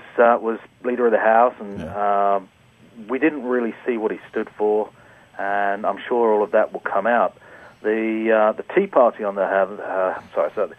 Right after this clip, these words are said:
Speaker 1: the Tea Party, on the other hand, Sarah Palin, uh, she is well known over here, scares the pants off most Europeans,
Speaker 2: <laughs>
Speaker 1: uh, and still puts a smile on most of the men's faces too.
Speaker 2: <laughs> Yes, she does. <laughs> That's very good.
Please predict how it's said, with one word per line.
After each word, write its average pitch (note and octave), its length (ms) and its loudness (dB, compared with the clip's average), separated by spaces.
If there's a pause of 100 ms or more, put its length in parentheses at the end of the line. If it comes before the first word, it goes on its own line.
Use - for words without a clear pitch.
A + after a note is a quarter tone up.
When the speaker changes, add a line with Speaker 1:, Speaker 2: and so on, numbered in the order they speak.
(300)
Speaker 1:
the - 80 -16
Tea D3 180 0
Party, B2 300 4
on A2+ 80 -4
the A2+ 80 0
other G#2 140 2
hand, A#2 280 0
Sarah A2+ 220 4
Palin, A2 580 0 (120)
uh, G#2 400 0 (120)
she A#2 140 -2
is B2 140 2
well G2+ 200 2
known F#2+ 220 0
over F#2 200 -4
here, G2 260 -4
scares C3 260 2
the A#2 60 -10
pants B2+ 320 0
off F#2+ 180 -4
most G#2+ 260 -4
Europeans, G2+ 560 -4 (100)
Speaker 2:
<laughs> - 100 -20
Speaker 1:
uh, C#3+ 100 -2 (280)
and G#2 420 0
still D3 160 4
puts - 280 0
a - 60 0 (120)
smile B2+ 300 4
on A#2+ 80 2
most A2+ 220 0
of G#2+ 60 -14
the A2+ 80 -6
men's A2+ 280 -4
faces G2 340 -2 (100)
too. E2+ 300 -8
Speaker 2:
<laughs> A#2 100 -10
Yes, D3 220 -2
she D#3 220 -4
does. A#2 380 -4
<laughs> A2 80 -14
That's C3 240 -6
very A#2 460 -12
good. - 280 -14